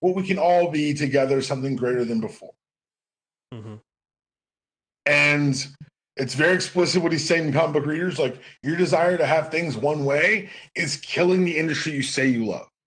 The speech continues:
Speaker 1: You're choking it to death. You're in, you're, you, you think that you got, that, that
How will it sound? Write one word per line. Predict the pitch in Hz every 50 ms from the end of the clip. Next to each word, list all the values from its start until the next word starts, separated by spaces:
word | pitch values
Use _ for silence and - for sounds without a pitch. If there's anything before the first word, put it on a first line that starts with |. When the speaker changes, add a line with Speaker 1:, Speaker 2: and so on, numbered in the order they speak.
| _ _ _ _ _
Speaker 1:
You're | - 123 123
choking | - - - 135 151 - 143 165 156
it | 147 143
to | 147 147
death. | 131 135 123 123 113 - - _ _ _ _ _ _
You're | - 135 147 160 -
in, | 147 160 165 170 160
you're, | 160 151 151 - 113
you, | 139 139 143 139 139 -
you | - 135 147
think | 139 - 196 180 139
that | 180 156 135
you | 139 143 135
got, | 151 147 143 139 139 - -
that, | - 131 139 131 131 - -
that | 135 131 -